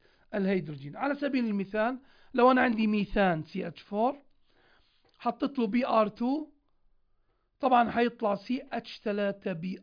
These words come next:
آر زائد اتش بي آر اللي هو برومو ميثان. طبعًا ممكن يقول لي أكمل معادلة، بس خلي بالي هذا التفاعل لابد له من ظروف.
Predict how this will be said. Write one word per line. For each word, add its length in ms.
آر 380
زائد 640
اتش 340
بي 320
آر 320
اللي 160
هو 180
برومو 920
ميثان. 920
طبعًا 220
ممكن 340
يقول 180
لي 100
أكمل 220
معادلة، 420
بس 180
خلي 280
بالي 420
هذا 420
التفاعل 540
لابد 420
له 380
من 180
ظروف. 560